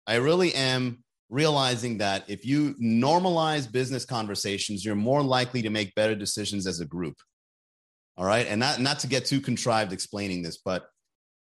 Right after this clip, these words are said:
you, you've gotta, you've gotta make it normal for you to talk about money with people,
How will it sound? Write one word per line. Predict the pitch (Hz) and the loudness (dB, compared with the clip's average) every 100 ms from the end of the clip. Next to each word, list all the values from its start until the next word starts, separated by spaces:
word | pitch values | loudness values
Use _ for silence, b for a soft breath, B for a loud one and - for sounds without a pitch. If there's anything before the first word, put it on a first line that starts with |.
| _ | _
you, | 101 135 135 | -2 0 2
you've | 131 120 | 0 2
gotta, | 143 180 160 147 | 2 4 2 2
you've | 127 120 | -2 0
gotta | 156 180 | 2 2
make | 156 156 | 0 0
it | 127 | 0
normal | 120 135 147 139 117 | 2 2 2 2 -2
for | - | -4
you | 107 113 135 | -8 -2 -2
to | 117 | -2
talk | - 117 117 | -2 -2 -2
about | 101 98 87 | -2 -2 -2
money | 101 113 110 98 | -2 0 2 0
with | 92 - | -4 -6
people, | 90 85 87 85 82 | -8 -6 -4 -6 -6